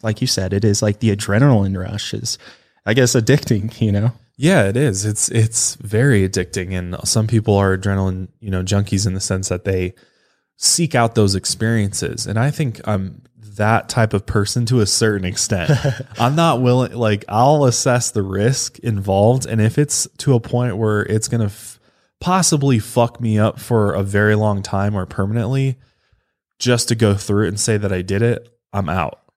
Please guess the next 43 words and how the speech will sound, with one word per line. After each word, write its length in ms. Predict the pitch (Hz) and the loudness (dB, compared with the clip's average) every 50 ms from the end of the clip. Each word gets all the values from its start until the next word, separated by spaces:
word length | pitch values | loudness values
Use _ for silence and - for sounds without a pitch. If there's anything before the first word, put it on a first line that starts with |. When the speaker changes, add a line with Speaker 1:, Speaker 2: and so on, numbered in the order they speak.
| _ _ _ | _ _ _
Speaker 2:
Fuck 240 | - 101 98 - - | -8 -8 -8 -6 -8
that. 180 | - - - _ - | -8 -8 -8 _ 0
Speaker 1:
Oh, 120 | 151 139 | 2 2
Speaker 2:
I'm 40 | 113 | 4
not 160 | 110 104 95 | 4 2 2
doing 160 | 95 - 101 104 | 2 2 2 2
Speaker 1:
same 100 | 98 98 | 0 0
Speaker 2:
that. 100 | 104 110 | -2 0
Speaker 1:
here. 300 | 113 113 110 104 101 - - - - _ _ _ _ - | 0 0 0 -2 -4 -8 -12 -20 -20 _ _ _ _ -4
Speaker 2:
And 140 | 123 123 | -2 0
that's 420 | 131 143 165 165 - - - - - | 2 2 2 2 0 0 -2 -2 -4
what 420 | - 117 113 113 120 120 - - 113 | -8 -6 0 2 2 2 2 0 2
the 160 | 113 110 107 | 2 2 2
extreme 720 | 98 - - - - 151 - 117 120 131 139 139 139 135 127 | 2 0 -4 -6 -4 -4 -2 0 2 2 2 2 2 0 -2
haunted 460 | 113 - - 113 110 110 117 98 98 | -2 0 0 2 2 2 2 2 0
attraction 840 | 92 - - - 104 101 101 - - - 98 90 87 82 82 92 - _ _ _ _ _ _ _ _ _ _ _ _ | 0 -2 0 0 0 0 0 -2 -4 -4 -4 -4 -4 -6 -10 -14 -16 _ _ _ _ _ _ _ _ _ _ _ _
genre 520 | 107 101 104 104 131 151 139 107 90 87 95 | -6 -4 -2 0 0 0 0 0 -2 -2 -2
kinda 240 | - - 113 98 95 | -2 -2 -4 -4 -4
came 260 | - - 110 101 92 | -4 -4 -4 -4 -4
about, 380 | 85 85 92 90 87 82 - - | -4 -4 -2 -2 -2 -2 0 0
was 160 | 90 92 98 | 0 0 0
that 200 | 98 87 85 - | 0 -2 -4 -4
people, 640 | - - 147 143 - 147 143 139 139 135 127 127 _ _ _ _ _ _ | -2 0 0 2 4 4 4 6 4 4 2 0 _ _ _ _ _ _
you 100 | - 110 107 | -2 2 4
know, 300 | 101 92 95 92 87 - - | 4 6 6 4 2 0 0
you 160 | - 123 117 | 0 0 2
can, 140 | - 131 127 | 2 0 0
how 280 | - 127 151 160 160 | 0 2 2 4 4
long 300 | 156 147 143 143 143 131 | 4 4 4 4 2 0
can 160 | - - 123 | 0 0 0
you 80 | 117 110 | 0 2
go 220 | 110 110 104 107 | 2 2 2 2
through 560 | 107 - - 110 104 104 104 101 95 95 92 - | 2 0 -2 -2 2 4 4 4 4 4 2 2
a 100 | - 95 | 0 -2
haunted 440 | - - 104 101 95 98 - 98 92 | -2 0 0 0 0 0 -2 -4 -2
house 360 | 98 98 92 92 92 - - | -2 -2 -2 -2 -2 -2 -2
where 120 | 95 92 | -2 -2
nothing 440 | 92 92 95 98 101 104 - 104 95 95 | -2 0 0 0 0 2 0 -2 -2 -2
happens 460 | - 101 92 90 - 90 95 95 - | -2 -2 -2 -2 -4 -4 -4 -4 -4
to 140 | - 101 92 | -2 -2 0
you? 80 | 92 | 0
You 160 | 92 90 90 | 0 0 -2
just, 260 | 87 92 90 - - | -4 -4 -4 -6 -6